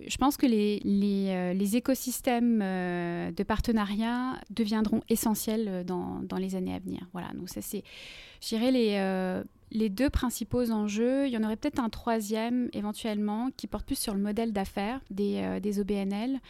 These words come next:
parce qu'il faut pas oublier qu'il y a d'autres acteurs qui sont concurrentiels. Je pense notamment aux structures de l'économie sociale et solidaire, qui ont beaucoup à nous apprendre et,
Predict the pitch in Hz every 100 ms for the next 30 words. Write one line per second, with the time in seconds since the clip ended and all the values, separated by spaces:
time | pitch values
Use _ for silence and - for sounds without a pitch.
0 | - - - - - - 202 - 254 240
1 | 233 269 220 240 285 247 214 202 - 196
2 | 269 - 269 214 202 240 240 - 214 220
3 | - 208 208 - 240 254 233 208 - 202
4 | 214 214 - 214 - 220 208 208 202 202
5 | 214 - 220 208 - 202 196 214 254 -
6 | - 226 196 196 - 262 220 202 196 226
7 | 262 214 - - - - - - - 233
8 | 240